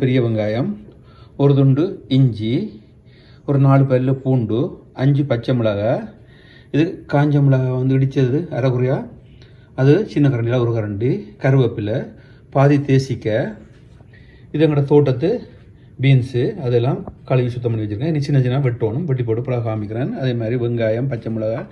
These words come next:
எல்லாம் குறுனியா வெட்டணும். இது வந்து இறால், இங்க வந்து இறால் வந்து வேக வச்சு தான், அரை வேக்காடா வேக வச்சு தான் இங்க விற்பார்கள். பெரும்பாலும் என்ன சொன்னா கெட்டு போகாம இருக்கிறதுக்காக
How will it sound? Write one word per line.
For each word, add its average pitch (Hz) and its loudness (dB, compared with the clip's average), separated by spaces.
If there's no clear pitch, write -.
எல்லாம் 135 2
குறுனியா 131 2
வெட்டணும். 117 -2
இது 160 4
வந்து 147 2
இறால், 135 4
இங்க 151 2
வந்து 160 0
இறால் 139 4
வந்து 139 2
வேக 165 6
வச்சு 135 -4
தான், 190 -2
அரை 151 4
வேக்காடா 135 2
வேக 135 2
வச்சு 120 -4
தான் 190 0
இங்க 131 2
விற்பார்கள். 120 0
பெரும்பாலும் 123 0
என்ன 120 0
சொன்னா 117 -2
கெட்டு 135 -2
போகாம 120 0
இருக்கிறதுக்காக 101 -6